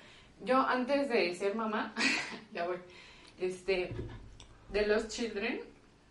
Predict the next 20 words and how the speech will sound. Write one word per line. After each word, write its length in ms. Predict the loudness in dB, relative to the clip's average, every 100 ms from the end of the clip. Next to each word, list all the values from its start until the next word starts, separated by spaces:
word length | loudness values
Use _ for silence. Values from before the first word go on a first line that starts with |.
| -20 -20 _ _ -20 _ _ -20 -20 -20 _ _ _ _ _
no 180 | -8 -6
me 80 | -6
pegaba. 360 | -8 -8 -8 -8 -8 -8 -4
<laughs> 140 | -4 -4 -12 -20 -20 -20 -20 -16 -10 -10 -10 -12 -14 0
Y 60 | 10
ahora 260 | 12 12 12
que 140 | 2
soy 140 | 2 2
mamá, 400 | 2 0 -2 -4 -14 _ -20 -20 -18 -20 -20 -20 -20 -20 -18 -18 -18 -20 _
no 160 | 2 6
me 140 | 6
imagino 440 | 6 4 2 0
a 20 | 0
mis 280 | -2 -4 0
hijos 320 | 2 2 0 -4
en 200 | -8 -6
una 240 | -4 -4 -4
situación 500 | -2 0 2 2 2
de 120 | 2
guerra. 300 | 2 0 -2